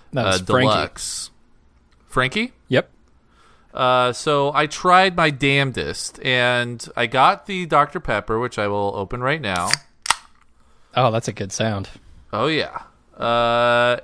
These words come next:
Speaker 2: and I had this one already open. I could not get a Shiner Bock. And it kinda bummed me out 'cause I know that we have Shiner Bock up here in Seattle. And my local grocer has this giant beer fridge that you could walk in.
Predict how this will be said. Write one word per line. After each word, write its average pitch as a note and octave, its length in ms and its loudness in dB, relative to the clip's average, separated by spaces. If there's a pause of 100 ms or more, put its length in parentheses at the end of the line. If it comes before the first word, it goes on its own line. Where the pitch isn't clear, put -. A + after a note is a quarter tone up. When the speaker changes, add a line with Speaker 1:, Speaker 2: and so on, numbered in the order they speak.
Speaker 2:
and B2 1000 -4
I A#2 260 2
had C3+ 200 0
this C#3 160 -6
one C3+ 140 -4
already B2+ 320 0
open. A#2+ 260 -2
I A#2 80 -2
could G3+ 320 0
not A3 260 2
get C3+ 440 0 (120)
a C#3 60 -6
Shiner F3 300 2
Bock. E2 420 -2 (340)
And D3+ 120 2
it D#3 80 -2
kinda D#4+ 200 4
bummed A3+ 200 4
me G3+ 100 2
out G#3+ 160 4
'cause D3+ 140 -4
I E3+ 100 2
know A#3+ 220 2
that F#3+ 60 -2
we E3 100 0
have D3 100 0
Shiner D3+ 260 0
Bock A#2 240 2
up A2+ 120 -2
here A#2 160 2
in A2 80 -2
Seattle. G#2 560 2 (340)
And B2+ 320 4
my C3 120 4
local F#3+ 360 4
grocer C3+ 400 2
has A#2 140 0
this A#2 180 0
giant D#3 560 2
beer A#2+ 220 2
fridge G2 380 -2
that - 100 -10
you A2 80 -2
could A2 140 -4
walk B2+ 440 4
in. G2+ 460 -2